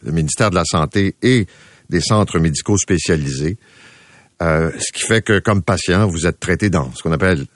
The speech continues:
un centre privé, mais la facture est assumée par l'État. La question qu'on doit se poser, est-ce que les ressources sont utilisées au maximum ? Autrement dit, est-ce que il y a des pertes de temps,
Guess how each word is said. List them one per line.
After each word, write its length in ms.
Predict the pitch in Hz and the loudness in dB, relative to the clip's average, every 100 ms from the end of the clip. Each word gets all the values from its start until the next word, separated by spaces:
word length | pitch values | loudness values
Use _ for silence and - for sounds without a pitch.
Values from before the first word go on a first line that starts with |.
| - | -10
un 120 | 69 | -8
centre 280 | - 90 78 | -2 -2 -2
privé, 400 | - 92 95 135 | -2 0 2 2
mais 300 | 101 117 113 | 2 2 2
la 120 | 82 | 0
facture 340 | 95 82 135 | -2 -2 0
est 160 | 104 85 | 2 0
assumée 400 | 80 - 92 117 | -2 -2 0 0
par 220 | 95 76 | 2 0
l'État. 360 | 73 76 - 62 - - - - - - | 0 -2 -2 -6 -8 -20 -20 -20 -16 -4
La 100 | 117 | -2
question 320 | 160 - 220 | 0 0 0
qu'on 220 | 180 120 | 2 2
doit 240 | 113 123 165 | 4 4 2
se 100 | - | 0
poser, 420 | 120 92 82 104 _ _ - - - - | 0 2 0 -2 _ _ -20 -20 -12 -2
est-ce 160 | 127 - | -2 2
que 100 | 214 | 2
les 220 | 147 117 | 4 2
ressources 640 | 110 135 - 170 151 - - | 2 0 0 0 0 -6 -8
sont 240 | - 117 - | 0 0 2
utilisées 640 | 135 - 104 92 92 107 131 _ _ _ _ _ _ _ - | 0 0 0 0 0 0 -2 _ _ _ _ _ _ _ 0
au 100 | 117 | 2
maximum ? 640 | 127 160 - - 107 73 - - _ 120 | 4 2 0 0 0 -2 -6 -20 _ 0
Autrement 500 | 117 180 175 117 90 | 2 4 4 4 2
dit, 340 | 95 143 147 - | 0 0 -2 0
est-ce 300 | 123 - - | 2 2 0
que 320 | 147 160 180 - _ _ _ _ - | 2 4 2 -2 _ _ _ _ -6
il 160 | 92 | 0
y 60 | 127 | 2
a 280 | 143 156 - _ _ - | 4 2 0 _ _ -10
des 380 | 80 104 92 78 - | 0 2 2 0 0
pertes 240 | 160 113 | 0 2
de 120 | 101 | 0
temps, 340 | - 127 113 | 0 0 0